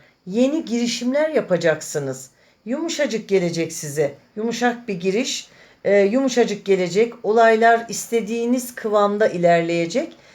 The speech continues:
Bize onu gösteriyor. İsminde U harfi olabilir ve F harfi, Fatsa'nın F'si, Urfa'nın U'su olan bir kişiden,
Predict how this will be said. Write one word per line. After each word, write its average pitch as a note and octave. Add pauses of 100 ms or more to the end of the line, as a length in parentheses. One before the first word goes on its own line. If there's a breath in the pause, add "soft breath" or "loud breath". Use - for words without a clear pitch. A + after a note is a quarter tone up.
(180 soft breath)
Bize A3
onu A#3+
gösteriyor. F#3 (400 soft breath)
İsminde C4+ (1200 soft breath)
U C#4
harfi G#3+
olabilir G3
ve C4
F B3
harfi, E3+
Fatsa'nın G#3+
F'si, G3
Urfa'nın G#3+
U'su F#3+
olan E3
bir G#3+
kişiden, G3